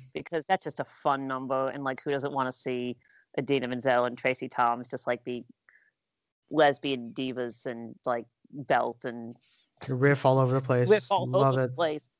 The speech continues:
Speaker 2: Love
Speaker 1: So
Speaker 2: it.
Speaker 1: I would go with that one.
Speaker 2: That's a good one. That's a good pick. For me, it's, it's Another Day. That's that,
Speaker 1: Mm.
Speaker 2: you know, when Rogers, like, doesn't wanna go out and everybody else wants to go out, and they, and they kind of start that, like, No Day But Today. Um,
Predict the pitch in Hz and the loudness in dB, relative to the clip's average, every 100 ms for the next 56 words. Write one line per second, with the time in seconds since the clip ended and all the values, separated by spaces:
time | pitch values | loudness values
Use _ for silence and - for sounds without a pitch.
0 | _ 127 131 151 135 127 175 175 160 151 | _ -4 4 6 6 4 4 4 2 2
1 | - 135 135 135 143 _ _ _ _ 190 | 0 -2 -2 -8 -10 _ _ _ _ -4
2 | 214 254 214 131 151 196 214 170 - 185 | 6 8 8 6 4 6 6 4 4 6
3 | 208 247 185 - 170 - 175 170 151 139 | 10 10 8 4 -2 2 4 6 6 4
4 | 120 120 156 165 - 143 160 156 151 143 | 0 2 4 2 -2 2 6 6 4 -4
5 | 175 151 135 123 127 143 131 135 147 143 | 2 2 2 -2 -2 -2 -2 2 2 2
6 | 139 - 135 120 139 135 135 131 127 127 | -2 -2 -2 0 0 2 0 0 2 2
7 | 131 120 123 123 - - - - _ _ | 2 0 -2 -4 -10 -20 -20 -20 _ _
8 | 127 131 131 127 120 123 123 127 120 120 | -4 0 0 0 -2 0 0 2 0 2
9 | 123 123 143 131 127 120 139 120 - 131 | 0 -2 -2 -2 -2 0 0 0 2 2
10 | - 123 120 127 127 120 117 135 131 127 | 2 0 -2 -4 -2 -2 -2 -2 0 0
11 | 123 123 120 127 123 123 - - - _ | 0 -4 -2 2 2 0 -4 -20 -20 _
12 | - 139 135 127 127 | -2 2 4 4 0